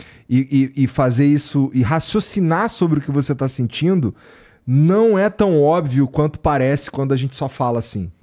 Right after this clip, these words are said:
entendeu? É, eu pa-, eu, a vida inteira eu, eu vivi sem raciocinar sobre o que eu tava sentindo, eu apenas sentia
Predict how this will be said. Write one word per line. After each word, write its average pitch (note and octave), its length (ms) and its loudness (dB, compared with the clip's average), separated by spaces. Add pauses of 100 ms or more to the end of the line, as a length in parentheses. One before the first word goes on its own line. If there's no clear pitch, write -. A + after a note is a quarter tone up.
(100)
entendeu? A2 400 0 (440)
É, A2+ 220 -4
eu C#3+ 140 0
pa-, D3 180 -4
eu, D#3 180 0
a C#3 160 0
vida F#3+ 460 0
inteira F3+ 720 2
eu, C#3 360 2
eu C3+ 380 2
vivi C3+ 400 2
sem F#3+ 260 -2
raciocinar A#3 640 -2
sobre G3+ 220 -4
o - 20 -10
que G3+ 60 -6
eu G3+ 60 0
tava G3 160 -4
sentindo, F#3+ 360 -4
eu D3+ 40 2
apenas F3+ 340 -2
sentia F#3+ 480 -4